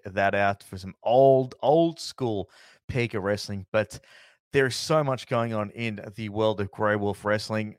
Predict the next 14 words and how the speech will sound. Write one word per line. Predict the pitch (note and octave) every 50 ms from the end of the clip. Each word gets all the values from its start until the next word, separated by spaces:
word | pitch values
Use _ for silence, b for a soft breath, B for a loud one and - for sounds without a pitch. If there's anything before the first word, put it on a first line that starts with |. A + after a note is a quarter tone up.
| _ _ _
We | - B2 B2
mentioned | B2 B2 C3+ D3+ D3+ - - C3+ B2+ A#2+ A2+
that | A#2+ A2+ G2+ _ _
the | - A#2 A2 A2 A2+ A2+ A#2 A#2+ - _
N | B2 B2 A#2+
B | A2+ A#2+ A#2+
L | A#2 A#2
season, | A2 - - A#2+ A#2 A#2+ G#2+ A2 A2+ A2+ G#2+ _ _
the, | A#2+ G#2+ G#2+ A2 - - - _ _ _ _ _
the, | F#2+ F#2 G2 G#2 _ _ _ _ _ _ _ _ _ _ _ _
the | - -
fixture | - - - F3 - - - D#3 D3+
came | C3+ - - C#3+ C3+ C3+ C3
out | C3+ C3+ C3+ C3+